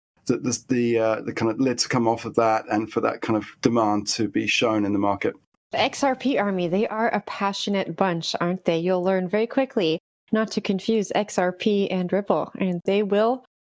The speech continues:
Speaker 2: come for you. Make sure you get that right.
Speaker 1: They certainly
Speaker 2: What I
Speaker 1: will.
Speaker 2: took, <laughs> yeah. <laughs> What I took away, um, from the story was all these other tokens that really saw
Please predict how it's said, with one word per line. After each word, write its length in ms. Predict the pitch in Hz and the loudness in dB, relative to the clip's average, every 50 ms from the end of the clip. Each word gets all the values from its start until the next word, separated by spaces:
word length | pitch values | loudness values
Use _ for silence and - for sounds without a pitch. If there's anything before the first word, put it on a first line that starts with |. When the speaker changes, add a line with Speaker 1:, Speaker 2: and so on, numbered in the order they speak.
| _ - | _ 0
Speaker 2:
come 200 | - 240 220 202 | 2 2 2 2
for 120 | - 208 | 0 0
you. 200 | 180 165 165 180 | 2 2 2 2
Make 200 | 196 202 196 - | 2 0 0 0
sure 160 | - - 208 | 0 0 2
you 160 | 208 202 208 | 2 2 2
get 220 | 202 202 202 196 - | 2 0 0 2 4
that 280 | 214 202 202 196 - - _ _ _ | 4 4 4 2 0 -4 _ _ _
right. 300 | 180 180 196 214 208 - | 2 4 6 6 6 6
Speaker 1:
They 60 | - | 4
certainly 380 | - - - 156 156 202 254 - | 4 4 4 4 6 6 6 6
Speaker 2:
What 80 | 135 135 | 6 6
I 40 | 135 | 4
Speaker 1:
will. 160 | 127 117 - - _ _ _ - | 4 2 -4 -12 _ _ _ -10
Speaker 2:
took, 240 | - - - - - | 2 4 4 4 6
<laughs> 0 | |
yeah. 140 | 339 359 - | 4 2 0
<laughs> 400 | - - - - - 277 359 370 - - - _ - - - - - - - | -4 -10 -2 2 2 2 2 0 -4 -8 -8 _ 2 4 4 4 2 2 2
What 200 | - 320 311 - | 4 4 4 4
I 140 | 285 285 - | 4 2 2
took 240 | - - 277 277 277 | 2 0 0 2 4
away, 320 | 254 247 233 240 233 233 240 - - - - - 392 - | 4 4 4 4 4 2 2 0 -2 -4 -2 -2 0 4
um, 320 | 349 330 330 330 330 277 285 - - - | 4 6 6 4 4 2 0 -4 -2 2
from 200 | - 349 359 339 | 2 4 4 4
the 100 | 330 359 | 2 -2
story 400 | 349 - - 311 330 359 359 359 | -2 0 2 2 4 4 2 2
was 200 | 349 339 330 269 | 2 2 2 2
all 200 | - 247 294 330 | 4 2 2 4
these 200 | 302 339 320 294 | 2 0 0 2
other 280 | - - 277 277 330 330 | 2 2 2 2 0 -2
tokens 500 | - - 302 302 294 285 254 233 208 202 | 0 0 0 0 2 0 0 0 0 0
that 140 | 233 220 196 | 0 2 2
really 240 | 226 240 269 269 | 0 0 0 -2
saw 420 | 240 - - 240 233 226 226 226 | -2 0 0 2 4 4 4 2